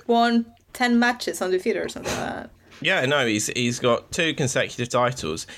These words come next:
Speaker 2: Interestingly, I ha-, this was on the commentary. He, um, he has never won the same title twice. All his titles are different.
Speaker 1: <laughs> He's not the defending champion of anything.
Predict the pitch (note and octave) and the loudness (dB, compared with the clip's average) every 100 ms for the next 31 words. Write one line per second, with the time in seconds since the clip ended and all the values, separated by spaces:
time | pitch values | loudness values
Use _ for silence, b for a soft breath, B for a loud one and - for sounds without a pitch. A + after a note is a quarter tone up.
0 | B - G#3+ B3+ F#3 C3 - E2+ D#2 A2+ | B -6 -2 0 -2 -2 -2 -4 -2 -2
1 | F#3 G3+ - D3+ - - _ _ - G3 | -2 -4 -4 -4 -4 -10 _ _ -2 -2
2 | F#3+ D#3+ E3 D3 C#3 F3 F3 B2 - - | -2 -2 -2 -2 -2 -2 -2 -2 -4 -4
3 | G#2+ B2+ - - - E3+ F#3+ F#3+ F#3 F3 | -6 -6 -12 -14 -6 -4 -2 -2 -2 -4
4 | - D#3+ D#3+ D#3+ D#3+ D#3 _ _ _ - | -2 0 2 0 -2 -4 _ _ _ -2
5 | F3+ F3 F#3+ G#3 G#3 G3+ G3 E3 D#3+ E3+ | -2 0 0 0 2 0 2 -2 0 2
6 | A#2+ G2+ G#2 - C3 A#2+ A#2 - B2 A#2+ | 2 0 -2 0 0 2 0 0 -2 0
7 | - A2 - C#3+ A#2 - - - - b | -2 -4 -2 0 2 0 -6 -8 -10 b
8 | b b b - F3 G3+ - F3 - - | b b b -2 2 2 2 -2 -2 -2
9 | E3+ E3+ - F#2+ F#2+ - A2 - C3+ C3 | -2 -2 -4 -4 -4 -4 -6 -4 -4 -4
10 | - G#2+ F2+ C#2+ - - - A#3 B3 A#3 | -4 -2 -2 -6 -8 -2 -2 0 -2 -4
11 | B3+ - B3 A#3+ B3 A3+ G#3+ A3+ A#3 A3 | -6 -4 -4 0 0 0 0 0 2 2
12 | G#3 G#3+ - G#3+ G#3 G3 F#3+ G#3 F#3+ E3+ | 0 -2 0 0 0 -4 0 0 0 0
13 | A3+ | -4